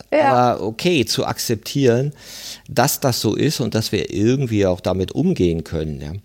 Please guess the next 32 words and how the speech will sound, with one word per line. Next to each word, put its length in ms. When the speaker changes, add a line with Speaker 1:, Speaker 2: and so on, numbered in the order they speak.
Speaker 2:
Und 80
du 60
sagst 300
so, 140
deine 240
fünfte 440
Einsicht 420
ist, 220
sich 380
als 320
Weltbürger 840
oder 260
Weltorganisation 1000
zu 160
betrachten. 680
Hört 320
sich 200
erstmal 240
nach 80
einer 120
Überforderung 640
an, 200
wenn 100
ich 160
so 180
an 140
so 120
manche 280
Unternehmen 560
denke, 420
die 240
sagen, 300